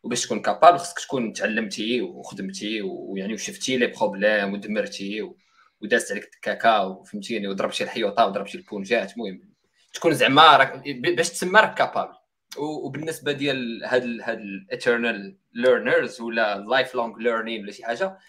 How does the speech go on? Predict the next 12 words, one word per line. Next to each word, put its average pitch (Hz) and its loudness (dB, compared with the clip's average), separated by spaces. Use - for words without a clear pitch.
هي 147 0
خص - -10
مايند 147 0
سيت. - -12
يعني 123 -6
و-، 135 -8
وهاد 139 4
المايند 147 -2
سيت 208 -4
كتبدا - -2
بانك 151 -4
كت-، - -12